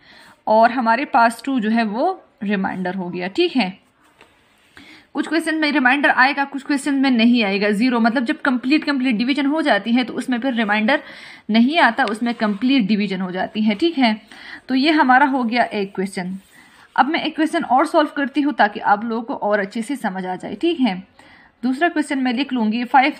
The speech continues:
थाउजेंड एट हंड्रेड सेवेंटी नाइन डिवाइड बाय फ़ाइव, ठीक है? पहले मैं इसको आंसर में, अ, साइन में बंद कर लेती हूँ। फ़ाइव थाउजेंड एट हंड्रेड सेवेंटी नाइन,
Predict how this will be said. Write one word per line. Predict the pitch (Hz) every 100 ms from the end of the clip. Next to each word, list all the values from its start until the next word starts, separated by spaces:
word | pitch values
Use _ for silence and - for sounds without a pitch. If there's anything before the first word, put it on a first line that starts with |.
| 247
थाउजेंड | 196 202 220 220
एट | 240 285 302 -
हंड्रेड | 220 202 220 220
सेवेंटी | - 196 208 202 226 247
नाइन | 226 196 196 190 196 262 370 - _ _ _ _ _ -
डिवाइड | 196 220 214 226 220
बाय | 220 220 302 339 _ _ _ _ _ -
फ़ाइव, | 196 190 - - _ _ _ -
ठीक | 370 359
है? | 339 311 - - - - - - - _
पहले | 262 262
मैं | 285 277
इसको | - 285
आंसर | 240 220 226 254
में, | 233 240 -
अ, | 196 202 226 - - -
साइन | 254 247
में | 262 220
बंद | 262 277
कर | 285
लेती | 262 269 254
हूँ। | 254 247 262 - _ -
फ़ाइव | 240 254 226
थाउजेंड | 226 240 226 -
एट | 233 247
हंड्रेड | 247 220 208 220
सेवेंटी | - 190 196 196 220
नाइन, | 202 196 208 285